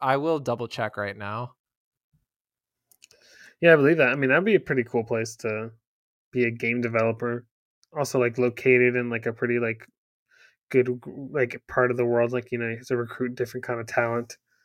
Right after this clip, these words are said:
Speaker 2: But, I mean, I don't really know in terms of, like, game studios, they're all in major cities. I don't think, I mean, the only most rural one I can think of is,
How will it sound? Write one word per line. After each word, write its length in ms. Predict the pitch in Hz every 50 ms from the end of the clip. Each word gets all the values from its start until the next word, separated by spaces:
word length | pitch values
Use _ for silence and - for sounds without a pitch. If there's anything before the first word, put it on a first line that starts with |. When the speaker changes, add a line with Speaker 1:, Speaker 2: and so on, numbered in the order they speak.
| _ _ _ _ _ _ _ _ _ _ _ _ _ _ _ _ -
Speaker 2:
But, 220 | 120 120 123 120 - _ _ _ _ _ _ _ _ _ _ _ _ _ _ _ _ _ _ _ _ _ _ _ - _ -
I 40 |
mean, 160 | 160 160 160 160
I 100 | 170 214
don't 140 | 277 339
really 240 | 359 359 330 254 190
know 420 | 151 156 175 180 170 151 139 123 - -
in 100 | 175 156
terms 240 | 139 170 190 196 190
of, 100 | 180 156
like, 180 | 147 131 123 120
game 220 | - 131 160 175
studios, 320 | 175 - 151 131 123 120 123
they're 180 | 135 151 143
all 280 | 160 175 196 202 185 156
in 300 | - 135 147 170 160 139
major 300 | 120 113 113 110 117 113
cities. 340 | - - 139 131 123 113 120
I 60 | 123
don't 180 | 156 170 156 -
think, 180 | 160 151 131 - 120 143
I 60 | 139
mean, 140 | 143 143 151
the 60 | 151
only 220 | 160 180 202 214 202 180 - -
most 460 | 143 143 151 165 165 135 - - -
rural 460 | 131 131 131 139 147 160 170 165 147 131
one 200 | 131 135 135 139
I 60 | 135
can 200 | - 131 117 113
think 220 | 135 131 135 131 160
of 180 | 156 156 143
is, 300 | 135 127 120 117 113 -